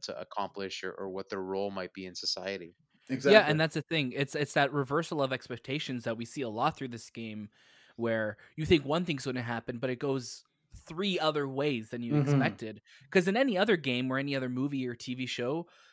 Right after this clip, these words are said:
Speaker 3: you know, Robert could have been a character that they, um,
Speaker 2: Stuck
Speaker 3: would have
Speaker 2: around
Speaker 3: been
Speaker 2: almost.
Speaker 3: built, stuck around and may have been a reoccurring person they may have gone back to. Here, it's like they built him up as this character, and then they take him out, and it's like,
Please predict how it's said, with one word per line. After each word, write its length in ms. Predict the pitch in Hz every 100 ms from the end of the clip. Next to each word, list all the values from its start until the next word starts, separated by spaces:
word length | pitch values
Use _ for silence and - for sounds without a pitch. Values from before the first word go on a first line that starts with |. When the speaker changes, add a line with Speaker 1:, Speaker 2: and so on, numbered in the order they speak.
| _
Speaker 3:
you 60 | 120
know, 200 | 147 139
Robert 280 | 127 143 175
could 140 | 175
have 100 | 165
been 160 | 160 165
a 40 |
character 400 | - 156 175 175
that 340 | 165 160 156 - _ _
they, 480 | 139 139 147 147 135 98
um, 420 | 123 113 110 104 -
Speaker 2:
Stuck 260 | - 151 147
Speaker 3:
would 100 | 156
have 60 |
Speaker 2:
around 80 | 156
Speaker 3:
been 80 | 151
Speaker 2:
almost. 140 | 117 113
Speaker 3:
built, 240 | 147 - _ _
stuck 380 | - - 170 165
around 400 | 139 143 180 156
and 140 | 127
may 100 | 127
have 140 | 143 131
been 160 | 143
a 100 | 135
reoccurring 560 | 123 143 135 147 139 123
person 260 | 143 139 123
they 100 | 117
may 140 | 120
have 120 | 120
gone 200 | 117 120
back 280 | 113 127 175
to. 260 | - 110 104 - - -
Here, 300 | - 202 247
it's 180 | 175 -
like 240 | 143 127 -
they 140 | 135
built 340 | 123 175 165
him 120 | 131 165
up 140 | 175
as 140 | 131
this 140 | 123 -
character, 520 | 151 208 - 113 113 - - -
and 120 | 151
then 60 | 165
they 60 |
take 220 | 147 185 143
him 100 | 175
out, 260 | 208 131 - _
and 160 | 151 156
it's 160 | 151
like, 140 | 175